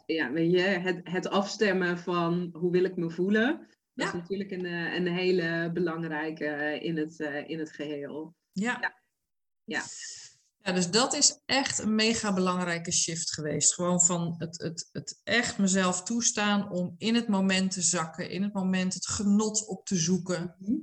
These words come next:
Speaker 1: mhm.
Speaker 2: Hè, in mijn business, maar dus ook in de self-pleasure.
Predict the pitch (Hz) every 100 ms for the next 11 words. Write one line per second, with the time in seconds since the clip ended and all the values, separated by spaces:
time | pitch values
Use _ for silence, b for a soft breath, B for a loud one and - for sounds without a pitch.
0 | - - 180 185 262 - 220 233 196 196
1 | 196 196 185 185 175 170 - - 233 -
2 | 196 196 185 170 175 - 175 175 170 165
3 | 165